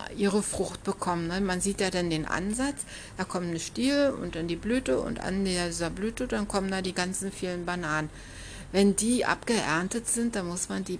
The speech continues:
ganze Bananen, äh, Pflanze auch abschneiden, weil dann kommt keine Banane mehr. Sieht zwar schön aus, aber es wird da keine Banane mehr dran wachsen.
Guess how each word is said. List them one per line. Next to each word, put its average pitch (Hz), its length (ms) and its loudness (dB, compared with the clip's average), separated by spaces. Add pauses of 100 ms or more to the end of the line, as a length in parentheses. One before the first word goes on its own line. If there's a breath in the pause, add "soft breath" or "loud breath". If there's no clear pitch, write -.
(100)
ganze 160 300 2
Bananen, 202 1000 4 (840 loud breath)
äh, 180 220 2
Pflanze - 600 4
auch 247 300 6 (300)
abschneiden, 165 1300 2
weil 165 440 0 (100)
dann 175 180 -4
kommt 285 360 0
keine 165 260 2
Banane 151 480 0
mehr. 151 380 -2
Sieht - 260 0
zwar 180 160 -2
schön 170 320 -4
aus, 240 320 -2
aber 190 440 2 (720 loud breath)
es 185 220 2
wird 214 220 0
da 180 120 2
keine 185 420 0
Banane 185 480 0
mehr 185 140 0
dran 185 360 -2
wachsen. 156 580 0